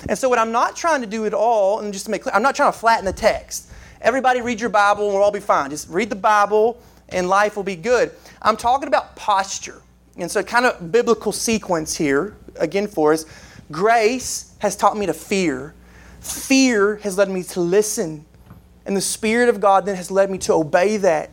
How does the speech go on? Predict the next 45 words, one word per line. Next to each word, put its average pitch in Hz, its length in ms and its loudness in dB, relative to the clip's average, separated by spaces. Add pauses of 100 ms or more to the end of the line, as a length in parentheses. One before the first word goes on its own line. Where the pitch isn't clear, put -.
(160)
And 185 100 0
obeying 190 600 2
leads 175 240 0
me 185 100 -4
to 175 140 -10
right 165 280 2
worship. 170 480 -2
And 151 220 -6
right 165 240 2
worship 160 400 -4
leads 151 240 -6
me 147 80 -6
to 147 140 -10
glorify 165 500 -2
God. - 300 -16 (340)
How 180 140 2
can 190 140 -6
I 175 60 -2
glorify 180 440 -2
God? 135 320 -8 (240)
Worship 156 400 -2
him. 180 260 -10 (300)
How 175 100 2
do 180 80 4
I 165 60 4
know 170 180 4
how 175 160 0
to 143 80 -4
worship 135 320 -8
him? 143 100 -12
Obey 139 360 -2
him. 185 260 -4 (240)
How 208 140 2
can 180 120 -4
I 165 40 0
obey 190 380 0
him? 143 260 -10 (380)
The - 40 -8
Word 160 140 2
and 151 100 -2
the 135 60 -10
Spirit - 320 -6
teach 165 240 -8
me 147 80 -6
how. 143 360 -4